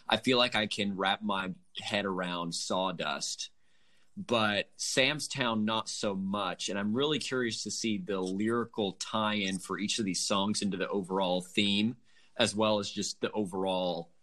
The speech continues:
storyline that's being pushed through,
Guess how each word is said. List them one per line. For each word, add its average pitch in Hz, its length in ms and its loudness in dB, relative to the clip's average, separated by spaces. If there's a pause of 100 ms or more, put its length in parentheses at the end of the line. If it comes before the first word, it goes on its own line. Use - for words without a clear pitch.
(380)
storyline 95 1200 0
that's 87 180 -4
being 85 480 2
pushed - 420 -2
through, 92 480 2